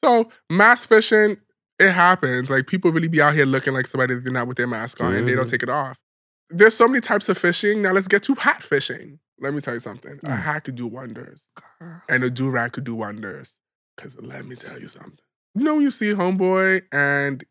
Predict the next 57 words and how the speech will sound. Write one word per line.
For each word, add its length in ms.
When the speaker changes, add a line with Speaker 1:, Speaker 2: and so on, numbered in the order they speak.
Speaker 1:
you 100
know, 80
it's 100
just 140
one 180
homeboy, 320
he 120
always 340
got 160
a 20
hat 200
on. 320
Speaker 2:
Yeah. 320
Speaker 1:
He 120
always 320
got 160
a 60
hat 180
on. 100
You 80
like, 140
"Damn, 220
he 120
fine, 560
bitch. 360
Speaker 2:
Mm-hmm. 680
Speaker 1:
Damn, 260
bitch, 160
the 120
one 480
minute 220
he 100
takes 260
the 100
hat 300
off, 300
ooh." 20
Speaker 2:
Mm. 680
Girl, 420
that 240
is 120
embarrassing. 600
Or 120
if 60
they 120
take 260
off 200
the, 220
the 120
hat, 240
girl, 120
the 100
toupee 360
goes 280
with 180
them. 220
Speaker 1:
Oof. 600